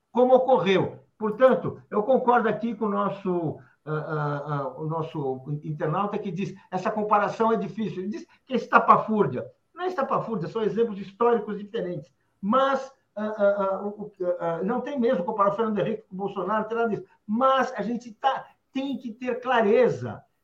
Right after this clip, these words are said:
que a eleição é eleição. Ela não se resolve antes, ainda mais num país que as pessoas estão morrendo de fome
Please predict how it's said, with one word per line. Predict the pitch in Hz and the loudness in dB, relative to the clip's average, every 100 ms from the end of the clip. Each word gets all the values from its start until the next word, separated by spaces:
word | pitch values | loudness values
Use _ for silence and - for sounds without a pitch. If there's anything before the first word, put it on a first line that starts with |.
| _ | _
que | - | -2
a | 226 220 | 0 2
eleição | 220 226 208 - 240 254 254 - | 2 2 -2 0 2 2 0 -4
é | 208 233 | 2 4
eleição. | 233 226 - - 202 226 147 104 - _ _ 185 | 6 4 0 -2 4 4 4 -2 -12 _ _ -2
Ela | 202 220 220 | 2 2 2
não | 226 226 | 2 0
se | 233 | 0
resolve | 220 196 220 233 208 | -2 0 2 2 4
antes, | 220 233 - - _ - | 4 2 0 -12 _ -6
ainda | 226 247 | 0 2
mais | 302 269 | 4 2
num | 262 | 0
país | 254 208 185 | 0 0 0
que | 220 | -2
as | - | -6
pessoas | - 208 | -6 -6
estão | 170 | -4
morrendo | 165 202 320 349 | -2 -2 -2 -2
de | |
fome | 359 285 269 254 262 | 0 6 6 6 2